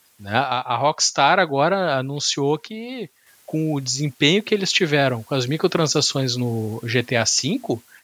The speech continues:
cara, a gente, a, a Rockstar não, a Take-Two, que é a, que tá acima deles, "Não vamos mais lançar jogo se não tiver essa coisa. Isso aí é maravilhoso."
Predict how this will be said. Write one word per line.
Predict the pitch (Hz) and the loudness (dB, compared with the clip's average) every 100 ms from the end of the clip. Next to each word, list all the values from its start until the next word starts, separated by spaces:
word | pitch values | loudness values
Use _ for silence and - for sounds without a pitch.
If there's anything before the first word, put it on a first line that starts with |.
| - | -2
cara, | 180 269 196 143 | 2 2 2 -4
a | |
gente, | 131 170 - - - | -6 -4 -6 -8 -8
a, | 117 113 113 | -6 -6 -8
a | 110 | -6
Rockstar | 127 - 202 | -4 0 2
não, | 214 123 | 2 -4
a | 101 | -6
Take-Two, | - 180 - 156 127 | -8 -8 -6 -8 -8
que | - | -10
é | 107 | -16
a, | 104 101 _ _ | -16 -20 _ _
que | - | -2
tá | 123 | -2
acima | - - 127 117 | 0 -4 -6 -10
deles, | 101 90 - - _ - | -12 -14 -16 -20 _ -6
"Não | 185 254 | 0 0
vamos | 285 202 233 302 | 4 6 6 4
mais | 302 254 240 | 2 2 0
lançar | 285 269 - 214 220 | -2 0 2 2 2
jogo | 190 185 202 | 2 0 0
se | - - | -2 -2
não | 269 | -2
tiver | 262 190 196 | 0 2 2
essa | 208 330 | 4 0
coisa. | - 240 311 254 120 98 _ | 2 2 4 2 -2 -6 _
Isso | - 175 | -2 2
aí | 165 | 4
é | |
maravilhoso." | 220 294 320 339 277 262 311 214 107 | 4 4 2 0 2 2 2 0 -6